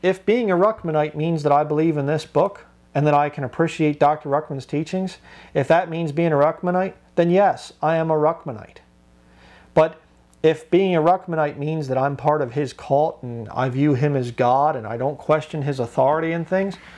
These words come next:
well then no, I'm not a Ruckmanite. Okay? And it's interesting too because all the brethren on, that are on here, you know, my friends and things here on YouTube,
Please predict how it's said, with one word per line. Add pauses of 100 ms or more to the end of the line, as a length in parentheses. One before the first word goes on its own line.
(220)
well
then
no,
I'm
not
a
Ruckmanite. (840)
Okay? (520)
And
it's
interesting
too
because (640)
all
the
brethren
on,
that
are
on
here, (520)
you
know,
my
friends
and
things
here
on
YouTube,